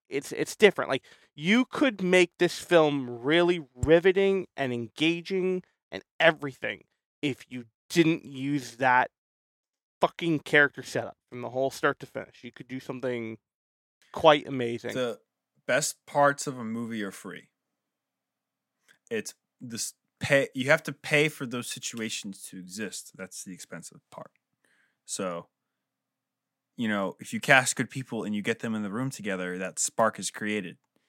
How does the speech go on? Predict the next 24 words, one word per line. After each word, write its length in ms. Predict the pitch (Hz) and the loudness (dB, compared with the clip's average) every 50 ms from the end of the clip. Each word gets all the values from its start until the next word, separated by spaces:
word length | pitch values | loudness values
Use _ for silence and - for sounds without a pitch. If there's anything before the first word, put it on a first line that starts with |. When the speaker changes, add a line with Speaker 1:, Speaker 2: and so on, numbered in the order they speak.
| _ _ _ _ _ _ | _ _ _ _ _ _
Speaker 2:
If 80 | - | -14
you 60 | 120 120 | -14 -8
cast 340 | - - 139 127 120 110 | 0 4 4 4 4 4
shitty 340 | - - - 143 143 160 151 | 2 2 2 2 2 0 -2
people 340 | - - 117 - 120 110 110 | -4 -6 -6 -6 -4 -6 -4
and 180 | 107 101 98 95 | -4 -4 -4 -4
ram 260 | 104 113 123 123 123 | -2 -2 -2 -2 -2
them 160 | 120 113 107 | -4 -6 -8
through 280 | - - 120 120 117 107 | -8 -10 -8 -8 -8 -6
a 40 | |
script, 520 | 98 - - - 127 113 104 _ - - _ _ _ _ - | -8 -8 -8 -6 -6 -6 -6 _ -12 -20 _ _ _ _ -14
this 160 | 117 110 - | -12 -12 -10
is 100 | 113 107 | -10 -10
what 140 | 104 104 - | -12 -12 -12
you 60 | - | -12
make. 320 | 92 92 87 85 _ _ _ _ _ _ _ _ _ _ _ - - _ _ _ _ _ _ _ _ _ _ _ _ _ _ _ _ _ _ _ _ _ _ _ | -14 -14 -14 -16 _ _ _ _ _ _ _ _ _ _ _ -20 -20 _ _ _ _ _ _ _ _ _ _ _ _ _ _ _ _ _ _ _ _ _ _ _
It's 140 | - - - | -20 -20 -20
dry 560 | - - - 101 98 107 113 117 120 117 117 | -20 -16 -12 -8 -6 -4 -4 -2 -2 -2 -4
and 180 | 110 101 92 90 | -4 -6 -8 -10
it's 160 | 90 - - _ _ | -12 -16 -20 _ _
boring 540 | - 101 110 113 113 110 110 107 110 107 98 | -6 -4 -4 -4 -4 -4 -6 -8 -10 -10 -12
and 100 | 90 87 | -14 -14
it's 140 | 80 78 - | -16 -18 -16
horrible. 500 | - - 95 92 87 87 80 76 76 | -10 -8 -8 -8 -8 -10 -14 -18 -20